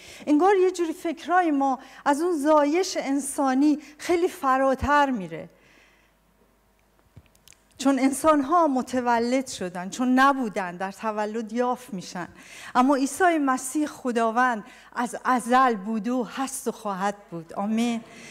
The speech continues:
میکا چقدر زیبا به این اشاره می‌کنه. باب پنج آیهٔ دو میگه: "طلوع‌های او از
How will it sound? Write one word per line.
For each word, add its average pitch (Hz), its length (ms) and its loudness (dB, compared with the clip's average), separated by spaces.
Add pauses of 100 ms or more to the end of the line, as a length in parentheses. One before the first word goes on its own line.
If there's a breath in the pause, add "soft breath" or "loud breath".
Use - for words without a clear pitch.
(120 loud breath)
میکا 269 300 6
چقدر 294 300 0
زیبا 254 500 2
به 233 80 -4
این 208 200 -6
اشاره 180 440 -4
می‌کنه. 180 340 -6
باب 208 260 -2
پنج 220 440 -2
آیهٔ 214 240 -2
دو 208 300 0 (360 loud breath)
میگه: 240 220 2
"طلوع‌های 302 840 2
او 254 400 -2 (320 loud breath)
از - 220 0